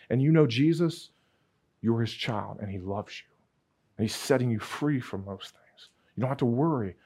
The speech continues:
about it. And we're called to live in the truth of that. Okay, and I think Ephesians two makes this really, really clear, okay? Ephesians chapter two, starting in verse one,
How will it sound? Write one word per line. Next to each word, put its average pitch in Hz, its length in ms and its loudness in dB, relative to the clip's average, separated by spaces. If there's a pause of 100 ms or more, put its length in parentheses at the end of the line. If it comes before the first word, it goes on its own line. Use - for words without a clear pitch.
(140)
about 92 300 -6
it. - 920 -10
And 160 400 6 (580)
we're - 80 -2
called 131 220 -6
to 127 80 0
live 143 180 4
in 147 60 0
the - 60 0
truth - 280 -8
of - 80 -16
that. - 680 -14
Okay, 131 140 10
and 127 80 8
I 123 40 6
think 139 160 6
Ephesians 151 520 4
two 156 400 8 (200)
makes 131 200 4
this - 180 -2
really, 143 320 8
really 131 280 6
clear, 110 360 2
okay? 120 320 8 (440)
Ephesians 151 380 8
chapter 139 320 8
two, 131 380 10
starting 123 260 4
in 123 40 0
verse 123 220 2
one, 107 420 4